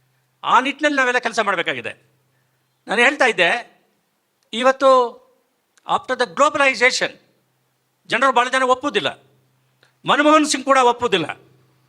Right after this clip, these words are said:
ಭಾಳ ತೀವ್ರವಾಗಿ ಲೆಫ್ಟ್ ಪಾರ್ಟೀಸು ವಿರೋಧ ಮಾಡಿದರು.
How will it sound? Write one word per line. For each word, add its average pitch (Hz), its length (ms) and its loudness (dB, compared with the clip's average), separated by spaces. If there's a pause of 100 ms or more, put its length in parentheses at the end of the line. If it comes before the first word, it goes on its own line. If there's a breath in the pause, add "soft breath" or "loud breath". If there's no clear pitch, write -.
(560)
ಭಾಳ 277 180 4
ತೀವ್ರವಾಗಿ 302 960 2
ಲೆಫ್ಟ್ 208 300 -2
ಪಾರ್ಟೀಸು 226 760 -2
ವಿರೋಧ 190 200 0
ಮಾಡಿದರು. 147 500 -4